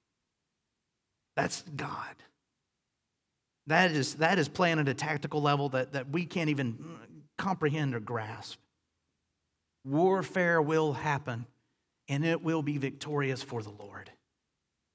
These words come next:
And there's one more piece I, I wanna bring to our attention this morning, and, and this is what brings us back to Advent, and that's what ties all of this together. And again, it does it in a bizarre way.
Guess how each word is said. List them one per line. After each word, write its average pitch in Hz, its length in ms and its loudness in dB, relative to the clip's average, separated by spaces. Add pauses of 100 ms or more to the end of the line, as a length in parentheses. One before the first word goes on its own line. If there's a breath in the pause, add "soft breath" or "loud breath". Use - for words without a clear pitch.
(2000)
And 131 80 -6
there's 127 140 -2
one 190 140 6
more 190 140 6
piece 160 300 0
I, 147 100 4
I 147 240 0
wanna 151 380 2
bring 165 260 0
to 151 80 6
our 139 60 6
attention 165 420 -2
this 135 180 0
morning, 143 340 2
and, 131 140 0
and 147 240 -2
this 180 160 0
is 185 160 -2
what 156 160 0
brings 151 300 0
us 147 80 0
back 147 320 2
to - 100 -6
Advent, 131 600 0
and 120 120 -2
that's 127 220 -4
what 151 160 0
ties 165 340 2
all 175 280 2
of 165 80 0
this 160 160 -2
together. 131 520 -2 (300 loud breath)
And 175 100 0
again, 196 600 0
it 160 140 -2
does 170 200 -4
it 180 100 0
in 170 100 -2
a 165 40 -4
bizarre 143 400 -2
way. 98 380 -6